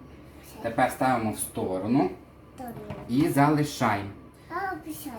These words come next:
Speaker 2: Залишаємо, щоб воно було таке вже тепленьке, бо воно ще дуже-дуже гаряче.
Speaker 1: Так.
Speaker 2: Добре?
Speaker 1: Так.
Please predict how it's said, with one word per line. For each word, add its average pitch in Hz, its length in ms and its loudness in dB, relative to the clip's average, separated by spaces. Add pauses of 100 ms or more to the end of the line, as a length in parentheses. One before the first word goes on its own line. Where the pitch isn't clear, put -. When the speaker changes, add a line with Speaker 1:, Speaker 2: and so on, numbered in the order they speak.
(140)
Speaker 2:
Залишаємо, 131 520 2
щоб 123 160 -2
воно 120 160 4
було 143 160 6
таке 139 300 0
вже 135 140 2
тепленьке, 110 600 0
бо 87 80 -10
воно 104 160 -2
ще 107 140 -8
дуже-дуже 120 920 -2
гаряче. 131 380 0
Speaker 1:
Так. - 220 0 (520)
Speaker 2:
Добре? 151 360 4 (400)
Speaker 1:
Так. 254 100 -16